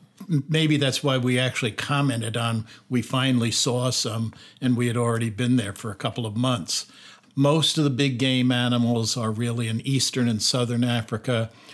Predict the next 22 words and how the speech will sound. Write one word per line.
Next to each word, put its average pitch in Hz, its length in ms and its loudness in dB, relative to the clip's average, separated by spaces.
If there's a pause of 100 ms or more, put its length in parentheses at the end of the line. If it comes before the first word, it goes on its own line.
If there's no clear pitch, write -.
(160)
Most 135 500 4
of 131 140 0
that 127 240 2
has 113 280 -2
been 113 280 -2
killed 123 400 -2
off 113 360 -2 (300)
in 117 260 0
West 107 380 -4
Africa. 101 600 -8 (420)
There 131 220 0
are 127 200 2
a 117 60 0
few 147 720 2
nature 139 480 0
preserves 123 720 0 (380)
in 131 440 4
other 139 300 2
countries 127 760 0
that 107 140 -2
have 131 460 -4
them, 123 280 0